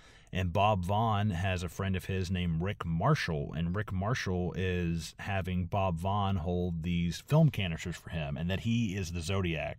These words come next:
Rick Marshall is, and that Rick Marshall filmed his murders and gave them to Bob Vaughn, and Bob Vaughn doesn't know that these are murders, uh, that, that he's holding. Um,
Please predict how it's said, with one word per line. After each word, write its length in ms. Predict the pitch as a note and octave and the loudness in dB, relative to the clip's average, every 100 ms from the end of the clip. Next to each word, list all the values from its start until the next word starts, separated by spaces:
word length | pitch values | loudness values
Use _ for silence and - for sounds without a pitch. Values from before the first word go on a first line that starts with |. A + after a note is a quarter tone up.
| - | -8
Rick 160 | A2 G#2+ | -4 -2
Marshall 460 | G2 G2 - C#2+ D2+ | 0 0 -2 -6 -6
is, 220 | G#1+ - - - - - - - | -8 -14 -18 -20 -20 -20 -14 -6
and 120 | G2+ | 0
that 160 | G2 F#2+ | 0 0
Rick 260 | G#2 A2 G#2+ | -2 -2 0
Marshall 360 | A2 G#2 G#2+ | -2 0 -2
filmed 480 | F#2 A2 B2+ C3+ B2 | -2 0 2 4 2
his 200 | - A2 | 0 -2
murders 500 | F#2+ G2 F2+ E2 E2 - | 0 0 0 0 -2 -2
and 200 | F#2 E2+ | -4 0
gave 260 | G2 G#2+ | 0 0
them 160 | F#2+ F#2 | 0 -2
to 60 | |
Bob 320 | E2+ F2 E2+ D2+ | 0 0 0 0
Vaughn, 420 | F2+ F#2 D2+ D2 | 0 0 0 -2
and 140 | F2 F2 | -2 0
Bob 240 | F#2 G2 | 2 2
Vaughn 260 | F#2 G2 G2 | 2 2 2
doesn't 300 | F#2+ F#2+ D#2+ | 0 0 0
know 500 | G2 G2 E2+ D#2+ E2 - - | 2 2 2 0 -2 -6 -4
that 300 | G2+ F#2 D#2+ | -2 0 0
these 420 | F#2 F2+ F2 E2 | 0 2 0 -2
are 280 | F2 E2+ E2 | -6 -4 -2
murders, 540 | D#2 F2+ F#2 D2 - - - - - D2+ D2 - | -2 0 -2 -4 -8 -12 -18 -20 -8 -6 -6 -2
uh, 400 | F#2 E2+ D#2+ D2 | 0 2 2 0
that, 160 | E2+ F2+ F2+ | -2 -4 -4
that 220 | F#2 E2 | -2 -2
he's 160 | F2+ | -2
holding. 460 | - E2 D2+ - - - - | -2 -4 -4 -6 -14 -12 -4
Um, 500 | F2+ F2 E2 D#2 | 0 0 0 -2